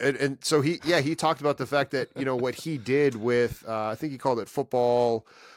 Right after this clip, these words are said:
uh, it was football CrossFit, where he said, like, what you were doing and what he was doing, it was, it was the exact opposite of what you just said. It was people that are not just sitting around doing nothing. It was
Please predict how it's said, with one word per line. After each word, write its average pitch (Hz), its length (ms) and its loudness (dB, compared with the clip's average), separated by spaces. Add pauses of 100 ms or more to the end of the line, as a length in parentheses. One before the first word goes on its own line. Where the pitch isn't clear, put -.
(140)
uh, 107 300 -4
it 120 60 -2
was 120 180 -6
football 127 360 0
CrossFit, 135 520 0 (140)
where 113 500 -2
he 131 260 -8
said, 127 300 -2
like, 113 160 -2
what 107 160 -6
you 147 160 2
were 151 100 4
doing 113 320 0
and 107 80 -4
what 101 140 -8
he 160 140 -2
was 127 160 2
doing, 113 280 0
it 104 100 -4
was, 113 500 -2
it 156 120 2
was 135 220 2
the 135 100 2
exact 143 460 0
opposite 135 420 0
of 104 140 -6
what 113 140 -2
you 113 80 -6
just 107 220 -4
said. 107 200 -8 (100)
It 139 180 4
was 123 560 0 (520)
people 143 360 2
that 123 220 2
are 117 120 2
not 117 360 0
just 113 320 -2
sitting 127 240 -4
around 113 340 -4
doing 117 300 -4
nothing. 123 380 -4
It 110 120 -10
was 110 380 -8